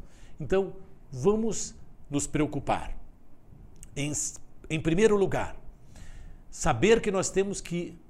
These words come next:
fazer uma pergunta despretensiosa ao paciente. Em segundo lugar, ele apresentou alguma característica de disfunção, parta para aquelas vinte perguntas que eu passei para vocês. E em terceiro lugar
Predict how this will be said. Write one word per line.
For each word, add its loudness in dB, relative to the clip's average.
fazer 4
uma 2
pergunta 2
despretensiosa 0
ao -2
paciente. -6
Em 0
segundo 2
lugar, 0
ele 2
apresentou 0
alguma 2
característica 0
de -2
disfunção, 0
parta 4
para 2
aquelas 2
vinte 6
perguntas 0
que -4
eu -2
passei -4
para -4
vocês. -8
E 0
em 0
terceiro -2
lugar -4